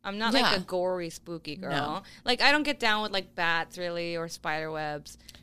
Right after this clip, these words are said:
Speaker 1: But
Speaker 2: No.
Speaker 1: I like spiders. <laughs>
Speaker 2: Mm-hmm.
Speaker 1: I like pumpkins.
Speaker 2: Right.
Speaker 1: I like pumpkin spice.
Speaker 2: Who doesn't?
Speaker 1: Pumpkin spice mommy.
Speaker 2: That, we're not gonna get into that.
Speaker 1: But that's not even
Speaker 2: That's a
Speaker 1: what,
Speaker 2: whole other thing.
Speaker 1: Right,
Speaker 2: Pumpkin
Speaker 1: right.
Speaker 2: spice, apple something, cider. What's the thing people are mad about?
Speaker 1: But here, my whole thing is, I don't know where I fall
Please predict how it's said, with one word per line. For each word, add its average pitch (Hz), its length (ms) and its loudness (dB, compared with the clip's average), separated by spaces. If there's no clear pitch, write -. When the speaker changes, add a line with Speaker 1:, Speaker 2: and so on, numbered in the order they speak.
Speaker 1:
But 185 120 -4
Speaker 2:
No. 247 60 6
Speaker 1:
I - 20 6
like 262 240 2
spiders. 220 800 -2
<laughs> - 40 -6
Speaker 2:
Mm-hmm. 254 680 2
Speaker 1:
I - 40 0
like 226 240 0
pumpkins. 226 1080 -4
Speaker 2:
Right. 185 360 6
Speaker 1:
I 208 100 -2
like 214 220 -2
pumpkin 214 320 -4
spice. 254 1120 -2
Speaker 2:
Who 262 80 -4
doesn't? 233 440 -8
Speaker 1:
Pumpkin 254 360 -2
spice 226 320 0
mommy. 240 400 0
Speaker 2:
That, 214 160 4
we're 254 80 6
not 302 160 0
gonna 285 160 0
get 202 120 -2
into 175 240 -8
that. - 140 -12
Speaker 1:
But 214 80 -12
that's 262 160 -4
not 302 140 0
even 294 200 0
Speaker 2:
That's 240 120 0
a 220 40 2
Speaker 1:
what, 208 120 -2
Speaker 2:
whole 190 100 2
other 175 200 2
thing. 156 240 -6
Speaker 1:
Right, 175 240 2
Speaker 2:
Pumpkin 185 200 -2
Speaker 1:
right. 190 60 -2
Speaker 2:
spice, 170 340 -4
apple 175 260 -8
something, 165 420 -8
cider. 170 420 -6
What's 185 140 -6
the 208 60 -6
thing 214 160 -6
people 226 240 -6
are 226 100 -6
mad 240 140 -6
about? 262 320 -8
Speaker 1:
But 220 160 0
here, 196 220 0
my 226 240 2
whole 285 180 0
thing 185 220 -6
is, 170 140 -6
I 190 140 2
don't 262 160 2
know 240 120 2
where 214 160 0
I 175 140 2
fall 170 680 0